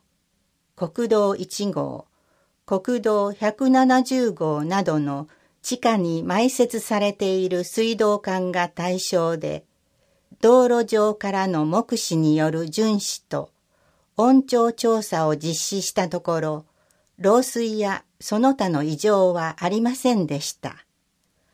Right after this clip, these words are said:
今後も老朽管の調査や維持管理を行い、事故の防止に取り組みます。調査箇所、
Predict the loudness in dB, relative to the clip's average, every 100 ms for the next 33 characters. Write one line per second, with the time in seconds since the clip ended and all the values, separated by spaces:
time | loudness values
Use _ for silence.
0 | _ _ _ _ _ _ 2 2 4 2
1 | 2 -2 -6 -10 _ _ 0 6 6 6
2 | 2 2 2 -2 0 -2 -2 2 2 2
3 | -2 -4 -4 -6 -10 _ _ -6 0 0
4 | 2 2 4 4 2 4 2 0 -2 0
5 | 2 2 2 0 -2 -10 _ _ _ _
6 | _ -6 2 2 4 2 2 2 2 -2
7 | -4 -4 -4 -6 -2 -2 0 -2 0 0
8 | -2 -4 -8 -14 -18 _ _ _ _ _
9 | _ _ _ _ _ _ _ _ _ _
10 | _ _ _ _ _ _ _ _ _ _
11 | _ 2 6 6 4 -2 -2 -8 -6 -6
12 | -6